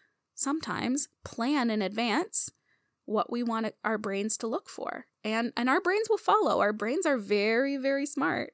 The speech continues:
<laughs> Our brains are really good at doing that. Okay, so that's play. I've told you about the books I'm gonna read.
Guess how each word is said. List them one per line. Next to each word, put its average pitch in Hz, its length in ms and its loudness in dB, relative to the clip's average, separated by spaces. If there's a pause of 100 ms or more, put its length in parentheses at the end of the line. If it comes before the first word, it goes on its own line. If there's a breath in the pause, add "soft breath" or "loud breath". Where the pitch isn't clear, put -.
(120)
<laughs> - 80 -4
Our 277 300 0 (120)
brains 254 280 0
are 294 120 0
really 262 360 0
good 269 240 0
at - 120 -4
doing 202 280 -4
that. - 260 -8 (720 loud breath)
Okay, 247 320 2
so 254 160 6
that's 262 240 2
play. 240 540 0
I've 220 100 -2
told 220 160 -2
you 233 40 -2
about 214 160 -2
the 208 60 -4
books 262 200 2
I'm 349 120 0
gonna 285 160 0
read. 233 360 -6